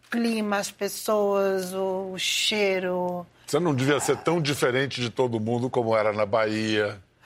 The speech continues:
Speaker 1: Exatamente, uma
Speaker 2: É.
Speaker 1: coisa de identificação também.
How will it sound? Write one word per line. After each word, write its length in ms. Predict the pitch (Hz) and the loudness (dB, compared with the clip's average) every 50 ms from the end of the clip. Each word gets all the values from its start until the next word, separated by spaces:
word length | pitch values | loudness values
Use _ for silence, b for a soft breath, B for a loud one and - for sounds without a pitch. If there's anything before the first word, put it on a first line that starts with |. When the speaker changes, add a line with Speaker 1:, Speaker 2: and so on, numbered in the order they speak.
| B B B - | B B B -4
Speaker 1:
Exatamente, 720 | 302 254 196 - 294 320 320 - 320 269 226 220 226 220 - | -2 -2 0 0 0 0 2 0 0 0 0 -4 -6 -4 -4
uma 140 | 247 233 - | -4 -4 0
Speaker 2:
É. 20 | |
Speaker 1:
coisa 240 | - 262 240 247 240 | 0 0 0 0 -2
de 80 | 208 240 | -2 -4
identificação 960 | 226 202 233 269 277 - - 285 262 - 220 - - - - 214 214 220 226 | -4 -2 -2 -2 -2 -2 -4 -4 -2 0 0 0 0 -4 -8 -8 -8 -8 -8
também. 560 | - 202 180 180 175 180 180 196 202 208 208 | -8 -8 -8 -6 -6 -6 -6 -6 -8 -10 -14